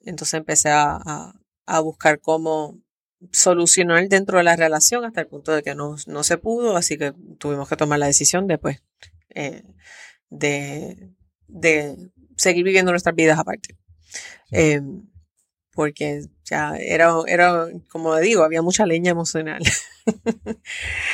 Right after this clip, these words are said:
Speaker 1: Eh, y no, no iba a regresar, no iba a regresar a lo que había. Entonces, lo otro también fue el trabajo que tenía, aunque me gustaba y me encantaba, no era el trabajo que realmente quería hacer.
Speaker 2: Ok.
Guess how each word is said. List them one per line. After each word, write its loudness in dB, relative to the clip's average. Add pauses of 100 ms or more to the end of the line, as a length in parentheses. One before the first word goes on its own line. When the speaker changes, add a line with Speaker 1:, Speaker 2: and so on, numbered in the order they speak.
(320)
Speaker 1:
Eh, -4
y 0
no, 4
no 0
iba 6
a 2
regresar, -4 (240)
no -6
iba -2
a -4
regresar -4
a -10
lo -18
que -16
había. -18 (500)
Entonces, 0
lo 4
otro 0
también 0
fue 0
el -2
trabajo 2
que 0
tenía, 0 (1200)
aunque 2
me 2
gustaba 4
y 4
me 2
encantaba, 0 (400)
no -4
era -2
el -8
trabajo 2
que -2
realmente 0
quería -2
hacer. -4 (1040)
Speaker 2:
Ok. -8